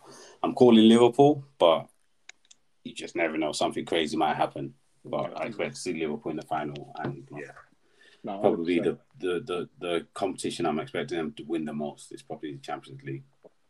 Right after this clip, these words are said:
Speaker 2: Yeah, I always say this anyway. Like,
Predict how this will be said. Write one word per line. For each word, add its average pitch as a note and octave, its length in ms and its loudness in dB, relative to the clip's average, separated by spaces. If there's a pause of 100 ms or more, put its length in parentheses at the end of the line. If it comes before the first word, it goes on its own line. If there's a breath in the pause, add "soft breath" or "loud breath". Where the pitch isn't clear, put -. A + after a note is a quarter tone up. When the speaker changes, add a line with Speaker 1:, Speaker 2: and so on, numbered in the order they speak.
(140)
Speaker 2:
Yeah, - 180 -18 (600 soft breath)
I A#2+ 80 4
always G3 300 6
say F3+ 160 -4
this D3+ 240 -6
anyway. A#2+ 320 -6
Like, G2+ 220 -12